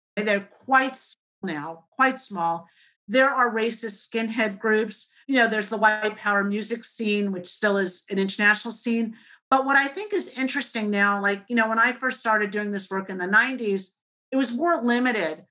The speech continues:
what kind of groups you could join, right? You could join, like, a neo-Nazi group, a racist skinhead group, maybe, or, or maybe the Klan. But now white supremacy has really been expanded to include groups like the Groypers, where most of the young people are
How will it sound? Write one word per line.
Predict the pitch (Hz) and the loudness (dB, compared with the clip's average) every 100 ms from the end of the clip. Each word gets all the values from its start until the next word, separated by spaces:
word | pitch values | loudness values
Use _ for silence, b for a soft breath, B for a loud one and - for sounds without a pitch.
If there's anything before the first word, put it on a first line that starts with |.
| _ | _
what | 226 226 | -2 -2
kind | 254 233 | 0 0
of | 196 | 0
groups | 196 214 226 - | 0 0 0 -8
you | 202 | -8
could | 190 180 | -8 -8
join, | 196 202 185 156 | -2 0 0 -2
right? | 180 190 196 190 | 0 2 2 -2
You | 185 | -10
could | 190 | -10
join, | 196 190 180 | -4 -4 -4
like, | 160 190 | -8 -8
a | |
neo-Nazi | 190 196 285 302 294 254 | -6 0 4 4 2 -6
group, | 226 220 214 | -4 -4 -4
a | |
racist | 180 175 - - - | -6 -6 -6 -10 -4
skinhead | 226 247 208 196 | -2 0 -2 0
group, | 208 202 196 | 0 0 -2
maybe, | 208 196 190 185 | -2 0 0 2
or, | 175 175 B B _ | 0 0 B B _
or | 196 | -2
maybe | 202 202 | 0 2
the | 190 190 | 0 -4
Klan. | - 262 233 B B B _ | 0 2 0 B B B _
But | 254 254 | -6 0
now | 302 277 | 2 2
white | 247 330 - | 2 0 -2
supremacy | - - 269 285 285 233 | -12 -4 0 0 -2 -4
has | 202 208 | -4 -4
really | 233 262 | -2 -2
been | 254 226 226 220 - _ - | 0 0 0 -2 -8 _ -12
expanded | 226 - - 240 269 277 240 - | -10 -10 -4 0 2 2 -2 -2
to | 233 | -2
include | 208 202 - 262 269 277 285 _ _ _ _ - | -2 -4 -6 0 2 2 0 _ _ _ _ -2
groups | 254 254 - | 0 0 2
like | 226 233 | 0 0
the | |
Groypers, | 208 240 285 277 202 220 | -2 0 0 0 -6 -4
where | 214 | 0
most | 226 269 - | 0 0 -4
of | 240 | 0
the | 233 214 202 B B B | 4 4 2 B B B
young | 202 233 240 233 | 0 0 0 -4
people | 254 240 226 | -8 -4 0
are | 202 190 190 | 4 4 2